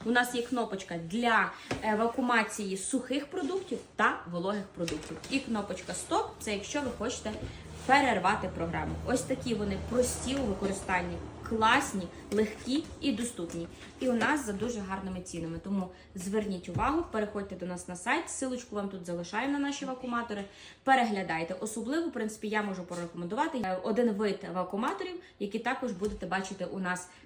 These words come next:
на сайті, яким я користуюся сама. Простенький, легенький і також дуже крутий по ціні. Тому що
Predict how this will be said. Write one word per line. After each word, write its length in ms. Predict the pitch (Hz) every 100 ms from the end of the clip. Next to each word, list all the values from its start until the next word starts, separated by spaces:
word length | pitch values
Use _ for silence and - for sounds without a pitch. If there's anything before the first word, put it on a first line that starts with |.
| -
на 120 | 185
сайті, 400 | - 285 415 285
яким 240 | 220 269
я 80 | 247
користуюся 640 | 190 185 - 220 214 185 180 - -
сама. 380 | - 180 170 175
Простенький, 540 | 226 - 311 330 220
легенький 540 | 196 196 226 285 226 -
і 80 | 196
також 300 | 214 240 196
дуже 220 | 190 190
крутий 300 | 175 165 175
по 120 | 170
ціні. 320 | 165 160 160
Тому 320 | 160 170 196 190
що 300 | - 285